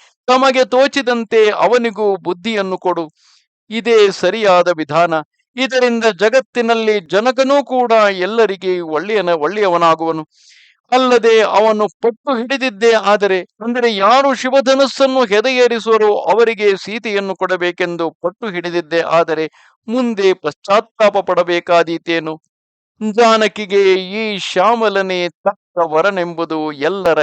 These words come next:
ಏಕಾಭಿಪ್ರಾಯ. ಆಗ ಜನಕ ಮಹಾರಾಜನು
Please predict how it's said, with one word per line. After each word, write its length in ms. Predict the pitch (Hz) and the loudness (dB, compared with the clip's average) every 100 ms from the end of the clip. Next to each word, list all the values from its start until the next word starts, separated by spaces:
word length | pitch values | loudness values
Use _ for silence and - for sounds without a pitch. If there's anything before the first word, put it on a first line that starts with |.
| 143 | -2
ಏಕಾಭಿಪ್ರಾಯ. 960 | 123 185 208 220 220 202 - 170 160 147 143 _ _ _ _ _ | -6 -6 -2 0 -2 -4 -2 0 0 -2 -6 _ _ _ _ _
ಆಗ 240 | 175 175 165 156 151 139 | 2 2 4 4 2 0
ಜನಕ 360 | 120 185 226 185 | -2 -2 0 0
ಮಹಾರಾಜನು 880 | 165 143 160 202 160 151 151 147 | 0 0 0 2 2 0 -2 -6